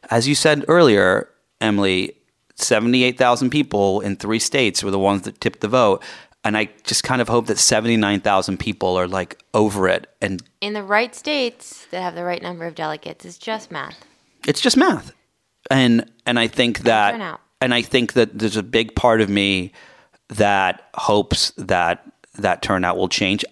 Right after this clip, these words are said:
Speaker 1: Do I think that Trump is going away, even if he loses? No way, Jose. Like, my theory, and I'm curious what your theory is, my theory is that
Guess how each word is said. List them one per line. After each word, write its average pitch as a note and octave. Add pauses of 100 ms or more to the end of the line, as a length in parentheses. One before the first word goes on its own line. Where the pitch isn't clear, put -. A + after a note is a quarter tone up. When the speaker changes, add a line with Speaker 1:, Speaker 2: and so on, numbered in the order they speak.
(180)
Speaker 1:
Do B2+
I A2+
think -
that A2+ (540)
Trump A2
is G2+
going G#2
away, G2
even A2+
if G2+
he G#2+
loses? G#2 (380)
No G2+
way, A2+
Jose. F2+
Like, -
my A#2+
theory, D#3 (140)
and G2+ (240)
I'm A2
curious G#2+
what G#2+
your G#2
theory A#2
is, C#3 (380)
my A#2+
theory G#2+
is G2
that F#2+